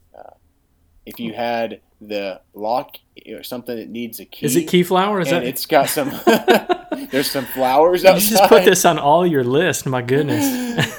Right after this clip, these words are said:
Speaker 1: <laughs> This is my only second time to put it on. Oh no, I think it was on my
Speaker 2: We're gonna
Speaker 1: top
Speaker 2: do
Speaker 1: fifty for
Speaker 2: auction
Speaker 1: sure.
Speaker 2: games next week.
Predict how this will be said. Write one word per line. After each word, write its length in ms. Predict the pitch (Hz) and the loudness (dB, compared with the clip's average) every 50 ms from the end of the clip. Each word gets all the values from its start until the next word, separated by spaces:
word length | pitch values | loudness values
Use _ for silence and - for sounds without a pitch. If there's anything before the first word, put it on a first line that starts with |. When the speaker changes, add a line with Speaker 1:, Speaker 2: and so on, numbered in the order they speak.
| - | -18
Speaker 1:
<laughs> 20 | - - - | -14 -8 -4
This 140 | 349 - - | -2 -2 0
is 60 | - - | 4 4
my 100 | 269 240 | 6 6
only 340 | - 240 269 294 320 302 - | 8 8 8 6 6 2 -2
second 340 | - - 226 226 226 330 302 | -2 2 2 2 2 2 2
time 300 | - 208 202 226 254 254 | 4 6 6 6 6 2
to 60 | 226 | 0
put 180 | 214 - 226 240 | 0 0 2 2
it 60 | 208 | 4
on. 180 | 175 156 147 139 - - | 4 4 4 2 0 0
Oh 160 | 160 151 151 | 2 4 4
no, 160 | 151 147 143 | 6 6 4
I 80 | 139 139 | 4 4
think 200 | 143 156 147 143 - | 2 -2 -6 -6 -4
it 80 | 143 147 | -4 -2
was 120 | 143 147 | 0 0
on 80 | 147 131 | 0 0
my 60 | - | 2
Speaker 2:
We're 20 | |
gonna 60 | 156 175 | 2 4
Speaker 1:
top 20 | 160 | 4
Speaker 2:
do 40 | 156 147 | 4 4
Speaker 1:
fifty 40 | 143 | 4
for 120 | 139 143 | 4 4
Speaker 2:
auction 220 | 151 - - 147 131 | 4 4 2 0 2
Speaker 1:
sure. 120 | 123 127 | 2 2
Speaker 2:
games 220 | 120 120 120 113 120 | 0 0 0 -2 -4
next 260 | 120 117 117 - - | -4 -6 -6 -6 -6
week. 280 | 131 123 117 117 - | -6 -6 -6 -6 -10